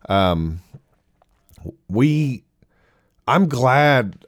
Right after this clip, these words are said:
uh, for every kind of person, the person who preserves,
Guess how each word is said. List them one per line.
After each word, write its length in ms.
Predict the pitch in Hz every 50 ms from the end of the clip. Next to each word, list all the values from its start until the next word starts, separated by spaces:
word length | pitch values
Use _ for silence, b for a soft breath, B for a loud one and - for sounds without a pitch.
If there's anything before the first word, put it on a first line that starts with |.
| _ -
uh, 120 | - 113
for 240 | - - - 127 110 -
every 280 | 131 139 143 156 160 139
kind 240 | - 139 139 131
of 100 | 123 107
person, 500 | - - 113 101 98 - - - 80 76
the 60 | 82 90
person 500 | - - 131 127 131 135 - 139 127 123
who 320 | 123 131 123 113 104 98 - - - - -
preserves, 880 | - 117 110 98 101 113 107 110 117 113 113 113 110 107 104 - -